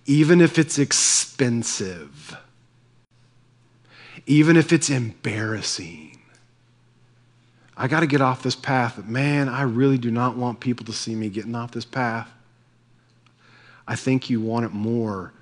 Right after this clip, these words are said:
than getting twenty, fifty years down the road and realize I was an ox being led to the slaughter. Get off the path that you're on and put your feet on the right path, the path that leads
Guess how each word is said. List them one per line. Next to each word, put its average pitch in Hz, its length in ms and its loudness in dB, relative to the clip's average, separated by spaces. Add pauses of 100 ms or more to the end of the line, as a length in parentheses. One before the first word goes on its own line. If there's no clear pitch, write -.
(240)
than 113 140 -4
getting 113 300 -4
twenty, 135 420 -2
fifty - 480 -4
years 113 320 -2
down 110 260 -6
the 110 80 -6
road 104 300 -2
and 101 100 -8
realize 113 440 -2
I 107 160 -4
was 120 160 -4
an 107 120 -6
ox 107 380 -6
being 101 340 -10
led 110 260 -6
to 107 60 -8
the 87 140 -14
slaughter. 113 680 -10 (2500)
Get 139 120 -2
off 147 200 -6
the 143 60 -16
path 147 440 -6
that 123 60 -8
you're 113 200 -10
on 143 500 -4 (920)
and - 140 -16
put - 280 -2
your 160 60 0
feet 139 380 0
on 120 180 -4
the 117 120 -2
right 113 500 -2
path, 135 340 0
the 120 80 -6
path 139 520 -2
that 117 120 -2
leads 117 460 -2